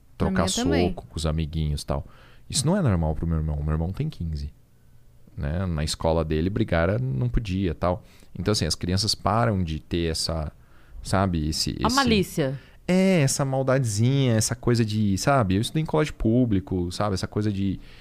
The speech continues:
Speaker 1: de saber se cuidar, de prestar atenção, de andar sozinho na rua, né?
Speaker 3: Uhum.
Speaker 1: Eu com, sei lá, dez anos, né, até menos, ia na padaria, comprava as coisas do meu pai, já, já trazia uma, uma conduta de segurança para crianças, né, que eu não vejo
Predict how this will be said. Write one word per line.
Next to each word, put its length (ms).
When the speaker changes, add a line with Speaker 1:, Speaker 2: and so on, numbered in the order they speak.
Speaker 1:
de 280
saber 340
se 100
cuidar, 600
de 120
prestar 260
atenção, 840
de 100
andar 240
sozinho 320
na 140
rua, 600
né? 260
Speaker 3:
Uhum. 160
Speaker 1:
Eu 140
com, 260
sei 160
lá, 180
dez 380
anos, 640
né, 320
até 300
menos, 420
ia 80
na 80
padaria, 480
comprava 320
as 100
coisas 180
do 40
meu 100
pai, 220
já, 220
já 180
trazia 520
uma, 320
uma 160
conduta 600
de 80
segurança 440
para 200
crianças, 680
né, 140
que 100
eu 60
não 100
vejo 480